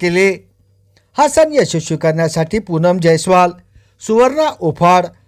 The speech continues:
मयुरी जाधव, रजिता दायमा, पूजा आसोलकर, प्रीती कुलकर्णी, कल्पना परागे, शारदा कुलकर्णी आदी महिलांनी परिश्रम घेतले.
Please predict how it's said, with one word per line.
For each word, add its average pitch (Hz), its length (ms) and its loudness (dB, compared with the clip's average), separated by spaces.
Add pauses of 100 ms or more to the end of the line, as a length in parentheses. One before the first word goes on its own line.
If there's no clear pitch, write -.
(220)
मयुरी 240 480 0
जाधव, 175 520 2 (380)
रजिता 247 500 -4
दायमा, 180 520 0 (520)
पूजा 226 300 0 (140)
आसोलकर, 175 640 2 (500)
प्रीती 262 320 -6
कुलकर्णी, 180 760 -2 (520)
कल्पना 294 420 2
परागे, 180 800 0 (300)
शारदा 226 440 2
कुलकर्णी 285 560 -2 (100)
आदी 156 260 -2
महिलांनी 170 500 0
परिश्रम 180 520 0
घेतले. 185 580 -2